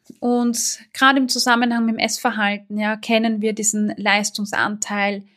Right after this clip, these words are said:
auch dadurch erstens, dass wir Diäten machen, dass wir versuchen, den perfekten Körper zu haben, dass wir da ganz streng zu uns sind.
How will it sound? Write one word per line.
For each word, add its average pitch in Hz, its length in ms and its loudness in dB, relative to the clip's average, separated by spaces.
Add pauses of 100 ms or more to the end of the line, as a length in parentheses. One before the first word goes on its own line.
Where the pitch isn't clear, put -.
(540)
auch 208 240 2
dadurch 220 580 2
erstens, 208 460 0
dass 208 320 0
wir 233 180 2
Diäten 214 540 0
machen, 220 500 0
dass 220 140 0
wir 214 80 0
versuchen, 220 360 0
den 208 140 4
perfekten 214 540 -2
Körper 220 400 0
zu 208 180 -4
haben, 208 400 0
dass 208 180 -6
wir 208 60 2
da 196 80 2
ganz 196 300 0
streng 233 400 0
zu - 180 -2
uns 214 300 -2
sind. 214 380 -2